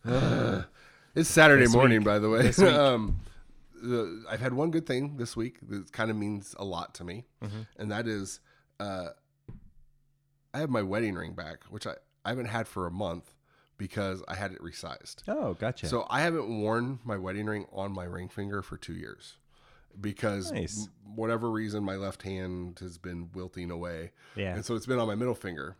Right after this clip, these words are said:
Speaker 1: and
Speaker 2: Uh-huh.
Speaker 1: then it's got, it got loose on my middle finger. Well, on top of that, five or six years ago, Monica had to have a hernia surgery on her stomach.
Speaker 2: Mm-hmm.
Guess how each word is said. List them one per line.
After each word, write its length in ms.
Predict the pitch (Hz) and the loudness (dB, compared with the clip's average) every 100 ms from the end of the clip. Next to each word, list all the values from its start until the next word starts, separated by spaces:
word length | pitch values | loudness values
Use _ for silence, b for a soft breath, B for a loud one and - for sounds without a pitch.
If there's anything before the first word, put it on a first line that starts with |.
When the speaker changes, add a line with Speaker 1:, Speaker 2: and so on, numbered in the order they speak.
| - | -10
Speaker 1:
and 100 | 107 | -6
Speaker 2:
Uh-huh. 60 | 107 | -2
Speaker 1:
then 80 | 110 | -4
it's 120 | 104 | -4
got, 220 | 110 95 67 | -4 -4 -6
it 60 | 95 | -10
got 220 | 82 57 | -10 -8
loose 240 | 117 - | -8 -6
on 60 | 90 | -6
my 80 | 87 | -6
middle 180 | 73 | -10
finger. 360 | - - - - _ b b b b | -12 -16 -18 -20 _ b b b b
Well, 140 | 104 101 | -2 0
on 140 | 110 | -2
top 280 | - 190 120 | -4 -6 -4
of 80 | 90 | -4
that, 240 | 90 85 _ - - - - - - - _ _ _ - | -4 -8 _ -20 -18 -18 -18 -20 -20 -20 _ _ _ -2
five 420 | 135 170 190 175 - - | -2 0 -2 -2 -6 -8
or 140 | 160 | -6
six 360 | 123 - 147 - | -4 -4 -6 -6
years 220 | 135 135 | -4 -4
ago, 280 | 143 135 135 | -2 0 0
Monica 460 | 117 104 110 110 104 | 0 0 -2 -4 -4
had 220 | 101 95 | -4 -4
to 100 | 92 | -6
have 360 | 92 87 87 87 - | -6 -8 -10 -14 -14
a 60 | |
hernia 320 | 85 113 90 | -8 -6 -6
surgery 360 | 85 82 82 64 | -8 -12 -12 -12
on 100 | 65 | -12
her 80 | 69 | -14
stomach. 340 | - 92 135 - - | -12 -10 -10 -12 -14
Speaker 2:
Mm-hmm. 180 | 101 95 | -10 -10